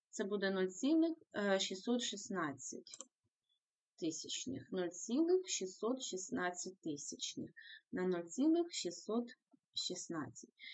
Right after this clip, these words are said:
Ну і звідсіля хрестиком ми шукаємо синус, помножаємо і ділимо.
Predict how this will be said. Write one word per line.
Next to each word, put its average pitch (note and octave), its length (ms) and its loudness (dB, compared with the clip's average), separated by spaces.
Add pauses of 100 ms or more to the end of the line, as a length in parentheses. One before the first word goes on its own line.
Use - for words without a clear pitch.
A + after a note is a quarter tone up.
(200)
Ну B4+ 100 6
і C#4+ 40 8
звідсіля B3 420 8
хрестиком D#4 580 6
ми A3+ 80 6
шукаємо G#3 540 4
синус, E3+ 460 -2
помножаємо B3 760 4
і A3 80 4
ділимо. C#3+ 400 -4